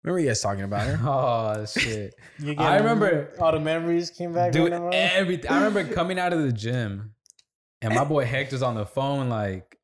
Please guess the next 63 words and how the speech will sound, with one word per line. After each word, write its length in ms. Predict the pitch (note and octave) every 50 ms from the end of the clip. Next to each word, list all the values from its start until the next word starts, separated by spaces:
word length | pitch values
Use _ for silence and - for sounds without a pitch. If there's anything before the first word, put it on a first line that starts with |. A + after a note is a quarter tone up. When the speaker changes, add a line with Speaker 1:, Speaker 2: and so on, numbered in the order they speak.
| _ _ _
Speaker 2:
oh, 80 | D3 D#3
wait, 200 | E3+ C#3 A#2 A2+
was 160 | A#2+ C3 C3+
I 100 | E3 F#3+ G3+ F#3+
at 80 | F3+ E3+
the 60 | D#3
gym 200 | C3+ D3+ C#3 B2+
with 200 | B2+ D#3+ F3 -
you 120 | B3 A#3+ E3+
or 200 | C3+ B2 A#2 A2 - - - - A#2
I 60 | B2+
think 160 | B2+ F#3+ G3
you 60 | F#3
were 20 | D#3
on 80 | B2+
the 60 | A2+ G2+
phone, 280 | - E3 F#3 D#3+ B2
right? 240 | A2+ B2+ D3+ E3+ - - _ _ _ _ _ _ _ _ _ _ _ _ _ - -
Oh, 360 | - G#3+ A#3+ A3+ E3 B2 A2+ A#2
nah, 280 | B2 C#3+ D#3+ D3 B2+ G#2+
I 140 | A2+ C#3+ E3
remember, 220 | F#3+ G#3 G3+ F3
I 40 | D#3+
remember, 200 | D#3+ E3 D#3+ D3+
I 40 | D3
remember. 260 | C#3+ C3 A#2 G2+ F#2+ - - _ _ _ _
We 80 | C3 D#3
were 160 | E3 D#3 C#3+
at 160 | D3+ F3+ F3
the 80 | F3+ D3+
gym 160 | C3 C#3+ C3
together. 420 | B2 C3 A#2 A#2 A#2+ B2+ D3 E3 - - _ _ _ _ _ _ _ _ _ _ _ - -
We're 140 | B2 B2+
all 140 | C3 C#3+ D3
going 240 | C#3+ C#3 D#3 D#3+ E3+
home, 380 | F3+ F3 D3 B2+ B2+ C#3 D3+ - _ _ _ _
right? 300 | - B2 C3 D3 D#3+ - - _ _ - _ _ _ _ _ -
And 100 | B2 C3
I 60 | C3+
get 100 | C3+ B2+
a 60 | B2
call 260 | - - C#3 D#3+ -
from 220 | - E3 C#3 A#2 G#2
you. 200 | G2+ G2+ A#2 A#2 _ _ _ _ _ _ _ _
You're 100 | A#2 A2
like, 120 | G2+ F#2
"Hey, 320 | F#2 A2+ B2 B2+ B2+ B2+ A#2
um, 520 | G#2+ G#2+ G#2 G2+ G2 F#2 F#2 F2+ F2+ F#2+ G#2+ A2 E3+ - - - _ _ _
what 120 | - A2+
are 40 | C3
you 60 | B2+
about 100 | B2+ A#2+
to 60 | A#2 A2+
do 80 | D#3+
right 80 | F#3+ F3+
now?" 80 | D3
I 80 | A#2+ G#2+
was 20 |
like, 100 | G2+ - G#2+
"Oh, 120 | G2 F#2+ F#2
well, 220 | F#2 F#2 F#2 G#2+ -
I 60 | G2+
mean, 260 | F#2+ F#2 F#2 F#2+ G#2